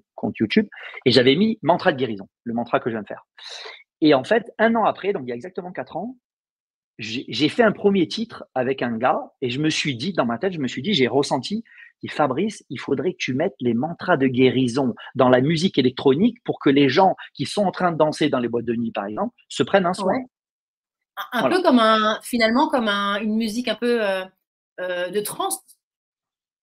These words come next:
Speaker 1: Ouais.
Speaker 2: Presque.
Speaker 1: Ben d'ailleurs, la pro-,
Speaker 2: Ouais.
Speaker 1: la première que j'ai faite, c'est de la psytrance.
Speaker 2: Ok.
Speaker 1: Donc ensuite, j'ai été voir mon meilleur ami qui était anciennement D J et je lui ai dit, « Ça serait bien que tu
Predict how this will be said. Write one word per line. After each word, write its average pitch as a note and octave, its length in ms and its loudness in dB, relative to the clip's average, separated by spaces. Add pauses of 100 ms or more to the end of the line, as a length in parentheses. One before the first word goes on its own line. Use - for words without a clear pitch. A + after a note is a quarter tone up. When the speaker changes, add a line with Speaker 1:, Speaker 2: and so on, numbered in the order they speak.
(200)
Speaker 1:
Ouais. C3+ 80 2
Speaker 2:
Presque. G#3 240 6 (100)
Speaker 1:
Ben C#3+ 140 2
d'ailleurs, F3+ 180 6
la F3+ 120 0
pro-, - 240 -4
Speaker 2:
Ouais. F#3+ 100 -12
Speaker 1:
la D3+ 140 -4
première F#3+ 720 -10
que C#3 120 -12
j'ai B2 140 -10
faite, G#3+ 260 -10 (200)
c'est C3 100 -12
de A#2 80 -14
la A#2+ 80 -6
psytrance. - 640 -16 (840)
Speaker 2:
Ok. B3 200 -8 (1200)
Speaker 1:
Donc C#3+ 300 -4 (100)
ensuite, D3+ 540 -2
j'ai B2+ 180 -4
été C#3+ 160 0
voir C#3+ 200 0
mon C3 100 -2
meilleur C#3 240 -2
ami C3+ 480 -6
qui A#2 60 -8
était B2 220 -6 (100)
anciennement C#3+ 480 -4
D C3 200 -4
J C3+ 400 -2
et B2 120 -4
je A#2 120 -2
lui C3 160 0
ai C3 40 0
dit, « C3+ 160 -4
Ça B2 140 -2
serait C3 200 -2
bien C#3 320 -2
que A2 300 -6
tu G#2 260 -10